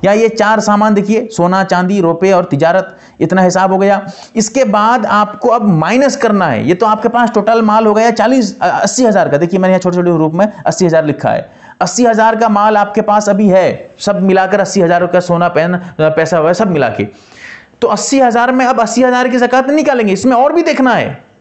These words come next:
क्या देखना है वो समझिए। अस्सी हज़ार में से आप मकरूज कितने हैं,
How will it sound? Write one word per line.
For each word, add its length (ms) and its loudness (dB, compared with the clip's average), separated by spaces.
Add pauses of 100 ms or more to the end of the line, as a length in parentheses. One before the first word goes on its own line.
(200)
क्या 140 0
देखना 320 0
है 100 2
वो 120 2
समझिए। 480 -2 (600)
अस्सी 340 0
हज़ार 360 2
में 140 2
से 240 2 (160)
आप 460 0
मकरूज 720 2
कितने 260 0
हैं, 240 -6